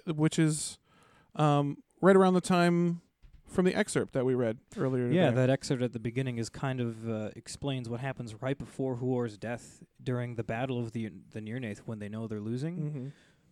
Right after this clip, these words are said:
Speaker 2: They start to retreat, and, uh, Huor specifically says to Turgon, "Hey, you Gondolindrim really have to get out of here 'cause you're the last stronghold of the Noldor." That's what this
Speaker 1: Mm-hmm.
Speaker 2: is all about, the whole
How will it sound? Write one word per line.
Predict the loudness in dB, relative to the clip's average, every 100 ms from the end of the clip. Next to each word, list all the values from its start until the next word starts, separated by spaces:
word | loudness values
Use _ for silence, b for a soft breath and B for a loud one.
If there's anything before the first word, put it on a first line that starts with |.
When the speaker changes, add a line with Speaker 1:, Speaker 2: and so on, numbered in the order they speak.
| -6
Speaker 2:
They | -4 -2
start | 0 -2
to | -2
retreat, | -10 -8 -2 -2 -2 -10 -16 -10
and, | -8 -6 -8 -6
uh, | -6 -6 -12 _ -20
Huor | -6 -2 0 -2 -2 -6 -8 -14 _ _ _
specifically | -12 -8 -6 -6 -6 -8
says | -4 -4 -4 -6
to | -10 -8
Turgon, | -6 -6 -6 -8
"Hey, | -6
you | -6 -4 -4
Gondolindrim | -4 -6 -8 -8 -8 -10
really | -8 -4 -2 -4
have | -8 -10
to | -12
get | -10
out | -10
of | -8
here | -10
'cause | -8 -2
you're | 0
the | 2
last | 0 0
stronghold | -2 0 2 2 2
of | 0 -2
the | -4
Noldor." | -4 -4 -6 -8
That's | -8 -6
what | -4 -4
this | -6
Speaker 1:
Mm-hmm. |
Speaker 2:
is | -6
all | -6 -6
about, | -6 -8 -8 -14
the |
whole | -10 -8 -8